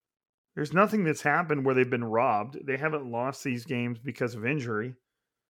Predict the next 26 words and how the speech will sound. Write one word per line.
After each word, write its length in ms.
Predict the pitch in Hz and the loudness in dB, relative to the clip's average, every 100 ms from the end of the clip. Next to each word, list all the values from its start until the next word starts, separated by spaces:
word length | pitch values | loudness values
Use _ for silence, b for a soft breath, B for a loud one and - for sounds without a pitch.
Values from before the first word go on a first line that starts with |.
| _ _ _ - | _ _ _ -2
They've 220 | 135 135 | 2 4
lost 320 | 127 156 190 | 4 4 2
them 120 | 196 156 | 0 0
because 300 | 143 151 139 | 2 2 2
they 120 | 147 | 0
just 220 | 147 - | 0 2
looked 200 | 151 - | 2 4
unprepared, 800 | 147 151 139 143 151 143 107 104 _ _ _ _ - | 0 0 -2 4 6 6 4 -6 _ _ _ _ -2
unfit, 580 | 139 147 - 151 135 - _ _ _ _ _ _ - | 2 2 2 4 4 2 _ _ _ _ _ _ 0
outmatched, 720 | 139 139 127 131 117 - - _ _ _ _ _ _ _ _ _ _ _ _ _ _ - | 4 4 4 0 -2 -6 -14 _ _ _ _ _ _ _ _ _ _ _ _ _ _ -4
clueless, 560 | - 160 139 123 - - - | 6 6 6 2 -2 -18 -4
you 120 | 135 | 0
know, 160 | 113 120 | 0 -2
like, 300 | 101 95 - _ _ _ _ _ _ _ _ _ _ _ _ _ _ - | -6 -10 -20 _ _ _ _ _ _ _ _ _ _ _ _ _ _ -12
what 160 | 117 131 | -2 2
do 60 | |
you 80 | 156 | 6
mean 200 | 180 160 | 6 6
your 120 | 127 | 4
record, 440 | 113 110 - 110 - | 2 0 -4 -10 -8
you're 140 | 127 | -6
better 300 | 110 123 120 | 0 2 2
than 100 | 117 | 2
your 120 | 117 113 | 0 -2
record 420 | 110 - 107 - | -2 -4 -10 -8
says? 460 | 117 107 104 - | -6 -6 -10 -18